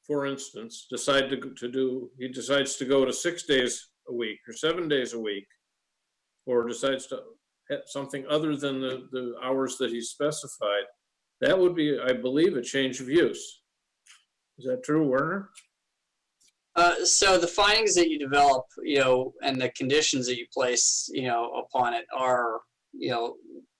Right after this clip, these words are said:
Speaker 2: will run with the property. So should, should there be a change in tenancy, you know, to the property, so should, um, should, uh, Mike, uh, choose to sell it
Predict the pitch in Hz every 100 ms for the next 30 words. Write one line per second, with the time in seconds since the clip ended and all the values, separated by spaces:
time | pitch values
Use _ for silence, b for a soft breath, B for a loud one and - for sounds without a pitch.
0 | - 147 143 147 143 135 127 - 131 123
1 | 127 110 110 - - 143 127 120 - 170
2 | 151 139 - b b b _ - - -
3 | 165 147 135 147 131 - 165 160 135 139
4 | 120 - 160 170 170 - 175 175 170 -
5 | 151 143 139 - 147 139 151 143 143 147
6 | 135 - 123 117 - 120 131 - 127 117
7 | 113 107 117 _ _ _ _ _ _ _
8 | - 143 127 120 131 120 113 117 117 -
9 | 131 123 120 _ _ - 143 127 117 113
10 | - - 143 127 120 - 120 - 151 131
11 | 127